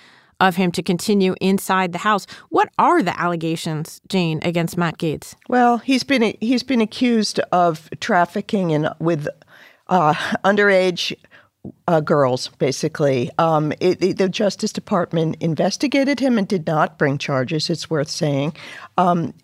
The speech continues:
Speaker 2: but, but there is this ongoing ethics investigation of him. From what I can tell, he is f-,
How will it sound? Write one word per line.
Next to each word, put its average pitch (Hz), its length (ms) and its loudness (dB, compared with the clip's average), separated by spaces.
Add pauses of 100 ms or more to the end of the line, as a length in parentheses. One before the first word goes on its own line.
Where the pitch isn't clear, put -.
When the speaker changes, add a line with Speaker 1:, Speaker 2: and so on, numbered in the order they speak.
(160)
Speaker 2:
but, 180 380 2 (240)
but 196 220 0
there 208 180 2
is 285 340 -2
this 175 200 -2 (100)
ongoing 160 680 0
ethics 156 400 -2
investigation 156 880 -2
of 170 240 0
him. 156 320 0 (600)
From 269 200 0
what 330 140 2
I 453 160 2
can 277 140 2
tell, 165 420 0 (340)
he 285 460 0
is 226 240 0
f-, - 300 -18